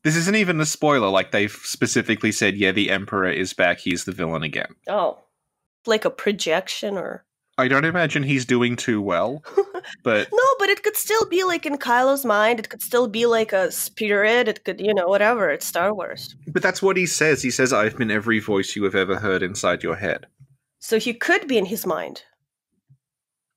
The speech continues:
Speaker 2: So it could be, like, a spirit.
Speaker 1: No, I'm pr-, I'm pretty sure he's actually on that planet that Kylo went to.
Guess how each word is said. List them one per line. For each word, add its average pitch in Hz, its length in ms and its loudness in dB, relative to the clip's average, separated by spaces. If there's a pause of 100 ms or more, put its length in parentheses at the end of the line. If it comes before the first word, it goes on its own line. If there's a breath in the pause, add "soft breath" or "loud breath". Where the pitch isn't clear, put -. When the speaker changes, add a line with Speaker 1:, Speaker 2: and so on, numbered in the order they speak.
(520)
Speaker 2:
So 262 140 0
it 247 160 2
could 285 200 0
be, 285 80 -6
like, - 320 -2 (640)
a 185 40 -12
spirit. - 580 -8 (300)
Speaker 1:
No, 151 140 4
I'm 143 100 0
pr-, - 120 2
I'm 143 120 2
pretty 156 220 2
sure 147 200 4
he's 127 220 0
actually 110 400 2
on 104 140 0
that 95 180 -2
planet 90 420 -2
that 95 160 -2
Kylo 85 360 -4
went 71 220 -8
to. - 220 -16